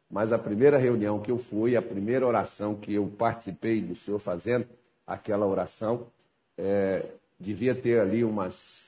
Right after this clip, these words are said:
umas oitenta, cem pessoas por aí, e, e ali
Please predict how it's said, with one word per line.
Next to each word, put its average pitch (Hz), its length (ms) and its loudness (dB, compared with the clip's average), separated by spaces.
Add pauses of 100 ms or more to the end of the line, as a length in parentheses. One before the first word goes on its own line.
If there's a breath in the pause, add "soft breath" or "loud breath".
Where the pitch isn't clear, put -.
umas 104 380 -6
oitenta, 107 840 -2
cem 107 300 -8
pessoas 98 440 -6
por 107 220 -2
aí, 107 260 0 (540)
e, 117 640 0 (480)
e 117 120 0
ali 113 560 2